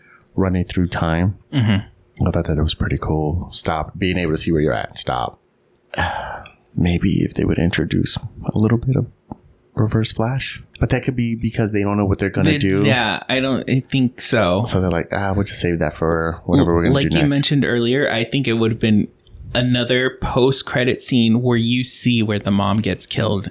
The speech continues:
Speaker 2: and
Speaker 1: Yeah.
Speaker 2: is,
Speaker 1: You,
Speaker 2: 'cause
Speaker 1: like,
Speaker 2: the
Speaker 1: you see a
Speaker 2: Reverse
Speaker 1: blur.
Speaker 2: Flash is, like, a different color,
Speaker 1: Yeah.
Speaker 2: right?
Speaker 1: His, uh,
Speaker 2: So
Speaker 1: his colors are reversed.
Speaker 2: Yeah.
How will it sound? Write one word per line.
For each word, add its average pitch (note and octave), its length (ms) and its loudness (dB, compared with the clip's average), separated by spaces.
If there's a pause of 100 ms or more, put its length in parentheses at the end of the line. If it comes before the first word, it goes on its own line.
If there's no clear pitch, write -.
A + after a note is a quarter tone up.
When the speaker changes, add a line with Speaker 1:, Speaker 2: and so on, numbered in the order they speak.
Speaker 2:
and F2 280 0
Speaker 1:
Yeah. A2 40 -2
Speaker 2:
is, A2+ 540 -4
Speaker 1:
You, A#2 360 -4
Speaker 2:
'cause - 20 4
Speaker 1:
like, - 100 4
Speaker 2:
the D3 80 4
Speaker 1:
you C#3+ 60 2
see C3+ 80 4
a - 40 4
Speaker 2:
Reverse G2+ 220 0
Speaker 1:
blur. A2 140 4
Speaker 2:
Flash B2+ 300 0
is, A#2 140 -8
like, A2+ 160 -2
a B2 60 -2
different A#2+ 420 -2
color, F#2+ 400 0
Speaker 1:
Yeah. - 140 4
Speaker 2:
right? - 160 -2 (300)
Speaker 1:
His, G2+ 180 0
uh, - 100 0
Speaker 2:
So F2 300 2
Speaker 1:
his D3 140 2
colors F#2+ 240 0
are F2 80 2
reversed. D#2 560 -2
Speaker 2:
Yeah. A2 200 -2